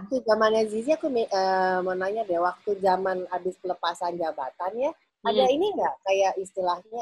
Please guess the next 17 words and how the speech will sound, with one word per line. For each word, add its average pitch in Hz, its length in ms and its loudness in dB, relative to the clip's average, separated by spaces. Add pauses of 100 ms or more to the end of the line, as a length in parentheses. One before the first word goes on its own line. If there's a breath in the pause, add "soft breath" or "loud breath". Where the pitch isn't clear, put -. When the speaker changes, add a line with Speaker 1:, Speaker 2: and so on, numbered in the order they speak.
Speaker 1:
aftercare 190 560 -2
gitu 165 160 -8
ya? 156 120 -2
Oke, 202 200 -4
kamu 233 240 -2
nanti 240 220 -4
setelah 180 440 -4
abis 160 220 -8
Putri 165 240 -8
Indonesia, 143 760 -8 (1200)
boleh 170 440 0
ini, 170 640 -2
nggak 147 200 -2
boleh 175 340 2
ini, 170 560 -2 (380)
ini 175 280 -4
yang, 170 140 -2